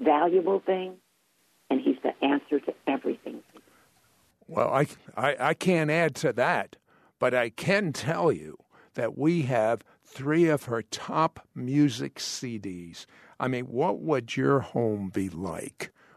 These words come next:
Speaker 2: What would your children be like if that anointing is radiating through every room of your home? Uh, what would your, uh, you're going to work, you're going to school.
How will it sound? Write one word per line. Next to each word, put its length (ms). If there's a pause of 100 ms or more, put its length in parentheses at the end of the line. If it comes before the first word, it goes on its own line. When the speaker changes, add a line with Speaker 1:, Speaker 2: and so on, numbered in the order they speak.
Speaker 2:
What 220
would 220
your 120
children 840
be 160
like 520 (120)
if 220
that 240
anointing 760
is 260 (300)
radiating 1000
through 280 (140)
every 360
room 400
of 160
your 200
home? 500 (460)
Uh, 240
what 240
would 220
your, 160 (480)
uh, 260
you're 180
going 420
to 140
work, 520
you're 120
going 400
to 160
school. 720